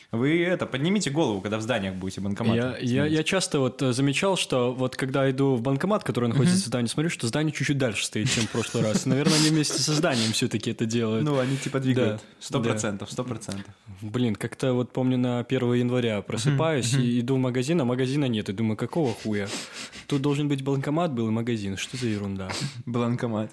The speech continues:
Speaker 2: <laughs>
Speaker 1: А, а те люди, которые подходят к нему, и на них написано «инкассация», это на самом деле обман, это воры.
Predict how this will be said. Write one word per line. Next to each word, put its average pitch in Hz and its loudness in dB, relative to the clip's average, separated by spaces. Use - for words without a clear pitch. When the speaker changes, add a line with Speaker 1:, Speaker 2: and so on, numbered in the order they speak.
Speaker 2:
<laughs> 113 -4
Speaker 1:
А, 113 0
а 120 0
те 147 0
люди, 160 2
которые 139 -2
подходят 156 -2
к - -8
нему, 123 0
и - 2
на 113 2
них 117 -2
написано 123 -2
«инкассация», 120 -2
это - -6
на 113 -2
самом 120 -2
деле 113 0
обман, 117 0
это 117 -4
воры. 117 -2